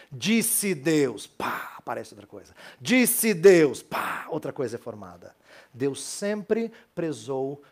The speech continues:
que os seus discípulos fossem ouvintes. Ele é misericordioso, ele provê alguns sinais visíveis da graça invisível, mas eles se chamam batismo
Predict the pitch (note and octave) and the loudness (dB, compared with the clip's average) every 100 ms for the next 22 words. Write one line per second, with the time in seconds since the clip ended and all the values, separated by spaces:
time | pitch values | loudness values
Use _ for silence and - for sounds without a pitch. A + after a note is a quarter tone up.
0 | _ C3+ - - - C#3+ C#3+ B2+ D#3 - | _ -14 -12 -10 -6 -4 -4 -10 -14 -12
1 | C#3 A#2+ B2+ A#2 - - _ _ - C3 | -14 -14 -14 -14 -14 -20 _ _ -12 -10
2 | - - A#2 G#2+ _ _ - C3 B2+ A#2+ | -10 -12 -14 -16 _ _ -12 -8 -8 -10
3 | G#2 F#2+ A2+ G#2+ G2+ - - - - - | -14 -16 -16 -16 -18 -20 -20 -20 -20 -20
4 | - - _ _ _ _ _ _ _ _ | -20 -20 _ _ _ _ _ _ _ _
5 | _ _ _ - - G3+ G3+ G3+ F3+ G3+ | _ _ _ -12 2 4 4 2 -4 -2
6 | G3+ G#3 G#3 F#3+ D#3+ E3+ D3+ - A2+ G2 | -4 -4 -6 -6 -4 -4 -4 -6 -12 -18
7 | _ _ F3 F3 F#3 A3 G3 C3 E3+ E3 | _ _ -2 0 2 2 0 -2 -2 -2
8 | D#3+ - - - C#3+ C#3+ D3+ D3 - - | -4 -14 -8 0 2 2 -6 -8 -10 -8
9 | - - E3+ D3+ D3 D3 C3+ A2+ C3+ B2 | -6 -6 -4 -2 0 0 -2 -6 -10 -10
10 | G#2+ C#3+ C#3 A2+ B2 G#2 A2+ A#2+ A#2+ A#2 | -10 -8 -8 -6 -6 -4 -4 -4 -2 -4
11 | G2 - A2+ A2 G2+ G2+ G2 G#2+ F#2+ F2+ | -4 -12 -14 -14 -16 -16 -16 -18 -18 -18
12 | - _ _ _ - - - C#3 B2+ C#3+ | -20 _ _ _ -20 -20 -12 -6 -4 -2
13 | D3+ - D#3 - D#3+ D3+ C#3+ C#3 A#2 B2+ | -2 -4 -12 -10 -6 -6 -6 -10 -6 -6
14 | - - - G#3+ F3 G#3 G#3+ | -6 -14 -10 -10 -8 -8 -8